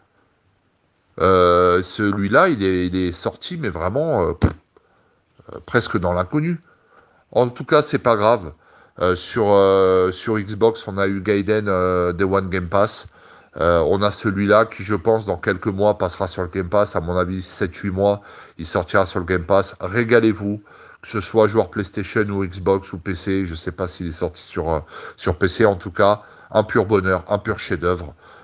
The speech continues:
J'ai rien d'autre à, à, à ajouter. Euh, je suis pas rentré dans, dans les détails du jeu,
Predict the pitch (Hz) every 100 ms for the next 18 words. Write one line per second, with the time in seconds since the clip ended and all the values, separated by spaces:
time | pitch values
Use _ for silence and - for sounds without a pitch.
0 | _ 92 92 98 110 113 110 110 95 107
1 | - 92 92 90 85 101 101 95 85 92
2 | 98 _ _ _ - 78 80 80 76 73
3 | 73 76 - - - - - - 110 104
4 | 110 - 113 104 98 92 90 85 - _
5 | _ 92 95 92 98 95 104 101 95 101
6 | 98